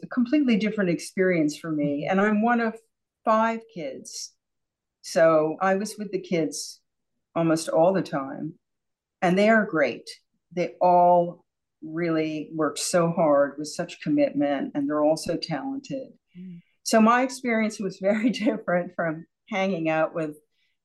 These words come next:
Speaker 1: a bunch of humans at the base and fighting with Quaritch. And as I said, I think I'm more lighthearted about my work.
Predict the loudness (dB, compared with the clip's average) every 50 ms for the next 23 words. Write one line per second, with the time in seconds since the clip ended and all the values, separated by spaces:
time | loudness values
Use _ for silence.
0 | _ _ _ _ _ _ -16 -10 -6 -4 -2 0 2 0 0 0 -2 -6 -8 -6
1 | -4 0 2 4 4 4 4 4 2 2 0 -4 -2 -2 -2 -2 0 -2 -6 -4
2 | 0 2 2 2 2 0 -4 -6 -6 -6 -4 -4 -4 -4 -4 -2 0 0 0 0
3 | 0 0 -2 -2 -2 -4 -8 -6 -2 0 2 2 2 0 -2 -4 -8 -12 -14 -12
4 | -12 -14 -16 _ _ _ _ _ -6 -2 2 2 2 2 2 2 2 4 4 4
5 | 2 0 -2 -6 -6 -4 -2 -2 0 0 -2 -2 -4 -4 -4 -4 -2 -2 -2 -2
6 | -4 -6 -10 -18 _ _ _ _ _ _ _ _ _ _ _ _ _ _ _ _
7 | _ _ _ _ -4 -2 -2 -2 -2 -2 -2 -2 0 0 0 -2 -4 -4 -4 -2
8 | -2 -2 -2 -2 -4 -4 -4 -4 -6 -6 -6 -4 -4 -4 -6 -8